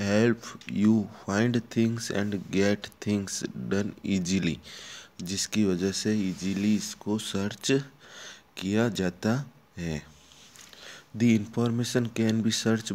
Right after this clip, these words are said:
by talking to Cortana, और इसे टॉकिंग के through भी होता है। जैसे Android फ़ोन के अंदर Google में कोई सर्च करना होता है तो टॉकिंग से होता है, वैसे इसमें भी ये ऑप्शन है। Windows ten has the task view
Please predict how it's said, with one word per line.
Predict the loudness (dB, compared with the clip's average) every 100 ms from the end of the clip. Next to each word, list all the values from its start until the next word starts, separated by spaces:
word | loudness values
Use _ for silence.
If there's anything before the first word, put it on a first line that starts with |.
| 0
by | 2 4 2 -2 -4
talking | -4 -2 -2 -2 -2
to | -2 0
Cortana, | 0 0 -4 -4 -10 -18 -18 -18 -8
और | 0 2 0
इसे | -2 -4 -2 -2 -4 -20 _ 0
टॉकिंग | 0 2 0
के | 2 0
through | 2 2 4
भी | 4
होता | 4 4
है। | 2
जैसे | 2 0 2 2 2
Android | 2 2 2
फ़ोन | -2 0
के | 0
अंदर | 2 2 2 0 2
Google | 2 2 2
में | 2
कोई | 0
सर्च | 0 -2 -2 -6
करना | -4 -2
होता | -2 -2
है | -4
तो | -4 -6
टॉकिंग | -6 -4 -6
से | -4
होता | -4 -2 0
है, |
वैसे | 0 0 0 0
इसमें | -2 -4 -2
भी | 0 2
ये | 2
ऑप्शन | 0 -2 0 0 0 -12 -14 -14 -16 -10 -4
है। | -4 -6 -14 -20 -20 -18 -18 -20 -20 -18 -8
Windows | -4 2 4 6 6
ten | 4 4 -2
has | 0 2 0 2
the | 0 2 0
task | -2 -4 -6 -2
view | 0